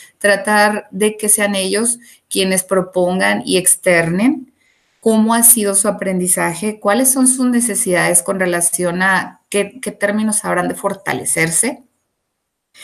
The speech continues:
Entonces, en base a lo que ellos nos contesten, ¿cómo lo haremos? A través de un diario de aprendizaje, es decir, ellos terminarán su temática,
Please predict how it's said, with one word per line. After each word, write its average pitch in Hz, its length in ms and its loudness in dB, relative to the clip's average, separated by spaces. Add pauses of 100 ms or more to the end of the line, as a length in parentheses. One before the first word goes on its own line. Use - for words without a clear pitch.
(340)
Entonces, 208 760 0 (140)
en 196 180 -2
base 202 220 4
a - 20 2
lo 214 140 -2
que 202 100 -2
ellos 196 480 0
nos 190 220 -2
contesten, 202 880 0 (640)
¿cómo 240 240 6
lo 240 120 4
haremos? 240 440 4
A 208 140 -2
través 180 320 2
de 196 80 -4
un 196 140 -6
diario 185 460 0
de 254 60 -4
aprendizaje, 190 1000 -2 (640)
es 185 180 0
decir, 233 340 2
ellos 240 240 2
terminarán 196 540 -2
su - 160 -2
temática, 202 580 -4